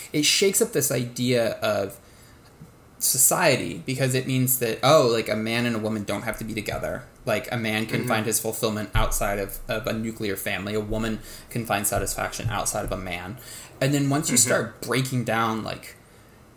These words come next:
Speaker 1: what we would consider, I think, the, like, the nuclear family, this Republican
Speaker 2: Yeah.
Speaker 1: talking point, there is a value to it just in the sense that, well,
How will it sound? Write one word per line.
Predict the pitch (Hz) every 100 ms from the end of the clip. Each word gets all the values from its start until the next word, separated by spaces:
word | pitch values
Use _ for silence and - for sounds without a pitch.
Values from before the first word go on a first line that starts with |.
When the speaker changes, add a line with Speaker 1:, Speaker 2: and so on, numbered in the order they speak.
| -
Speaker 1:
what | 127 120
we | 127
would | 123 123
consider, | 123 - 117 110
I | 107
think, | - 104 -
the, | 104 -
like, | 104 101
the |
nuclear | 107 110 110 101 98
family, | - 104 107 104 90
this | - - - -
Republican | 113 - 107 107 98
Speaker 2:
Yeah. | 104 101
Speaker 1:
talking | 104 110
point, | 107 101 98
there | 123
is | 190 180
a |
value | 117 117 143 143
to | 123 120
it | 104
just | - 117 -
in |
the | 110
sense | 101 113 107
that, | - 104 -
well, | 123 170